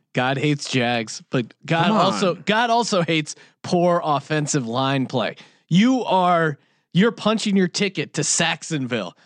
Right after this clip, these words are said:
Speaker 1: This defensive line does not fuck around, and your offensive line is a mess.
Speaker 2: Who
Speaker 1: I, I think it's gonna be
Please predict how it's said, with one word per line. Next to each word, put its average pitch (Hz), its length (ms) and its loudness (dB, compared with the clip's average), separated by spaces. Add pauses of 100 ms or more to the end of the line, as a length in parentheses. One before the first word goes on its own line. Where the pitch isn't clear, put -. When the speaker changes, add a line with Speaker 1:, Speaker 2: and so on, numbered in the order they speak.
(240)
Speaker 1:
This 208 200 0
defensive 233 440 0
line 165 360 2
does 143 200 -6
not 156 200 -4
fuck - 280 -2
around, 135 480 0 (280)
and 139 80 0
your 156 100 4
offensive 170 440 -2
line 135 340 0
is 147 180 -2
a 139 60 0
mess. 107 340 -4 (100)
Speaker 2:
Who 170 60 2
Speaker 1:
I, 143 240 -4
I 147 160 -2
think 214 280 0
it's 226 160 -2
gonna 196 220 2
be 165 240 2